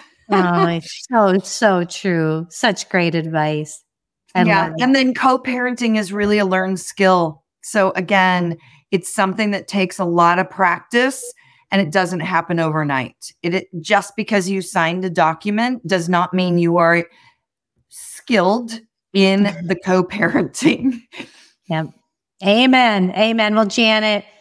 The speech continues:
Speaker 2: you have been such a delight, and I'm so glad I got to know you better. Now, for the listeners, if they wanna reach out to you and get some coaching, how do they do that? Where, I know I've seen you on LinkedIn and social media.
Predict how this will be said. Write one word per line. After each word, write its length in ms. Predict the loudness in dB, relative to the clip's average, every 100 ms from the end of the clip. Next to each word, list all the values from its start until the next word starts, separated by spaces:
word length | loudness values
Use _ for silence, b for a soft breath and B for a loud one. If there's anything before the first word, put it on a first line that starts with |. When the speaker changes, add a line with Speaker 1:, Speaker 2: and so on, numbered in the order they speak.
| b b -2
Speaker 2:
you 180 | 2 4
have 240 | 4 2
been 220 | 2 2
such 320 | 2 0 0
a 60 | 0
delight, 560 | 0 2 2 2 -2 -4
and 140 | 0
I'm 100 | 0
so 200 | 0 -2
glad 260 | 2 4 4
I 80 | 2
got 240 | 0 -2
to 140 | -4 -4
know 300 | -2 -2 -2
you 240 | -2 -4
better. 440 | -2 -2 0 -2 -2 B B B
Now, 460 | -2 2 2 0 -4
for 480 | -6 0 4 4 2
the 100 | 0
listeners, 600 | 0 0 -2 0 0 0
if 160 | -4 -2
they 140 | -2
wanna 480 | 0 0 2 0 0
reach 280 | -2 -2 0
out 240 | 0 0
to 140 | -2 -2
you 300 | 0 0 0
and 180 | -2
get 160 | -4 -6
some 220 | -6 -6
coaching, 760 | -2 0 -2 -2 0 0 -2 -6 b b
how 200 | -2 0
do 120 | 0 0
they 200 | 0 -2
do 200 | 0 2
that? 220 | 2 0
Where, 200 | -2 -2
I 100 | 0
know 180 | 2 2
I've 220 | 2 0
seen 300 | -2 0 2
you 120 | 2
on 200 | 2 2
LinkedIn 720 | 2 0 -2 -4 -4 0 0 0
and 160 | -2
social 300 | -2 -2 -2
media. 520 | -4 -2 0 2 2